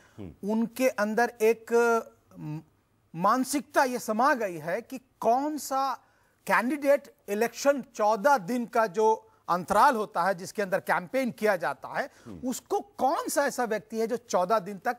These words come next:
Speaker 2: अपने बलबूते पर
Speaker 1: हम्म।
Speaker 2: चला सके।
Speaker 1: हम्म।
Speaker 2: पार्टी को उसको सहारा देना है
Speaker 1: हम्म।
Speaker 2: या उसका वॉलंटरी है या नहीं है, वॉलंटरी लोग उसके हैं कि नहीं है, इस पर नहीं, लेकिन उसका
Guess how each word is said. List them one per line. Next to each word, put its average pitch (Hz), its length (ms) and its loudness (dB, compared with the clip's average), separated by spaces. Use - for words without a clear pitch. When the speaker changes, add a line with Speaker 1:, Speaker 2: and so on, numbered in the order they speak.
Speaker 2:
अपने 349 320 -2
बलबूते 196 500 -4
पर 214 180 0
Speaker 1:
हम्म। - 440 -8
Speaker 2:
चला 190 300 4
सके। - 300 -8
Speaker 1:
हम्म। - 460 -18
Speaker 2:
पार्टी 233 460 2
को 370 140 -6
उसको 330 260 -6
सहारा 226 360 2
देना 233 360 0
है 233 180 -4
Speaker 1:
हम्म। - 400 -16
Speaker 2:
या 262 140 6
उसका 247 400 -2
वॉलंटरी 220 800 -2
है 233 580 0
या 190 160 0
नहीं 226 280 -2
है, 233 160 2
वॉलंटरी 202 520 -4
लोग 202 260 0
उसके 202 240 -10
हैं 190 200 -2
कि 196 140 -12
नहीं 233 140 -6
है, 247 100 -6
इस 254 120 -2
पर 320 220 4
नहीं, 226 220 -8
लेकिन 240 280 -8
उसका 294 440 -2